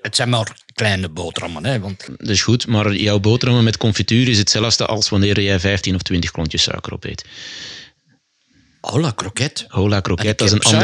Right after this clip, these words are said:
Speaker 1: suiker.
Speaker 2: manier van, ja, oké, dat is dan de reden waarom. Dus als we dan het knopje moeten gaan vinden, jij hebt suiker
Speaker 1: Mhm.
Speaker 2: en jouw ontbijt zorgt ervoor dat dat alleen maar erger wordt.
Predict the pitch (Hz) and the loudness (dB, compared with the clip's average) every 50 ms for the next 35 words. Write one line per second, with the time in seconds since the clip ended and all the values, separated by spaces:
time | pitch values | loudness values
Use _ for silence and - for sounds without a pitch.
0 | 101 104 104 98 101 101 95 87 101 95 101 - - 113 95 104 110 95 - 107 | 4 4 4 4 4 2 2 2 0 -2 -2 -2 -2 -2 0 0 -2 -2 -2 -2
1 | 107 131 127 113 107 107 95 101 107 104 98 95 98 107 107 107 98 92 87 85 | 0 0 0 2 2 2 2 2 2 2 2 2 2 2 0 2 2 2 2 2
2 | 85 82 80 - - - - - - - - - - - - - - - - _ | 0 -2 -2 -6 -10 -12 -18 -20 -20 -20 -18 -18 -20 -20 -20 -20 -20 -20 -20 _
3 | _ _ - 113 113 107 117 120 113 - - 113 113 110 113 - - 104 98 - | _ _ 0 2 2 2 2 0 0 0 2 2 2 2 2 0 0 0 0 0
4 | - - 143 165 - - - 139 135 127 - 120 98 107 98 95 101 98 110 131 | 2 2 2 2 4 2 4 4 4 6 4 2 2 4 4 4 4 4 4 4
5 | 175 220 220 - - 107 101 101 107 110 123 123 - - - 185 - 120 - 190 | 2 2 0 -4 -4 -2 -2 0 2 0 0 0 0 0 2 2 0 0 0 -2
6 | - - - _ - - 104 110 117 160 202 208 _ - 104 98 101 98 101 101 | -2 -2 -6 _ -6 -4 -2 0 0 0 -2 -4 _ -2 0 2 4 4 4 2
7 | - - 104 95 92 90 95 104 131 135 - - - - - 110 127 110 - 117 | 2 2 2 2 4 4 2 0 0 0 -2 -2 -2 0 0 0 0 2 0 0
8 | 95 101 110 110 107 104 104 95 98 95 87 87 90 87 85 82 78 - - - | 2 2 2 2 2 2 0 0 0 0 2 2 2 2 2 0 0 -2 -4 -6
9 | 76 - - 85 87 - - | -8 -10 -10 -10 -12 -14 -16